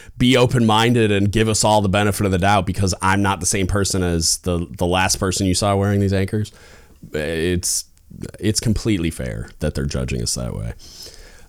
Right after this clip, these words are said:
Um, so basically what I wanted to get into as well is, like, the question, the ask here, 'cause, like, there, he, he's like, "I'm concerned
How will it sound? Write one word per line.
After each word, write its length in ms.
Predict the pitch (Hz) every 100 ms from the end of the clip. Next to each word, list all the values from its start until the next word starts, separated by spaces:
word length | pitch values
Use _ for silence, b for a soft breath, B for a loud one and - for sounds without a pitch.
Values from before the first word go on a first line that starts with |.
| -
Um, 500 | 104 104 95 90 90 B B - - - - - _ - - - - _ _ 85 92
so 240 | 104 135
basically 500 | 113 170 196 131 110
what 140 | 107 107
I 60 |
wanted 220 | 104 104 101
to 80 |
get 120 | 95 95
into 340 | 92 - 87
as 120 | 76
well 240 | 80 78 76
is, 180 | 76
like, 200 | 85 76
the 80 | 85
question, 760 | - - 143 175 - 92 78 78
the 160 | 90 98
ask 420 | 101 127 107 - -
here, 340 | 73 67 71 B B B
'cause, 140 | 113 107
like, 160 | 101
there, 200 | 107 104
he, 160 | 98 107
he's 380 | 87 104 98 95
like, 120 | 90
"I'm 80 | 92
concerned 840 | 92 87 - 117 113 113 110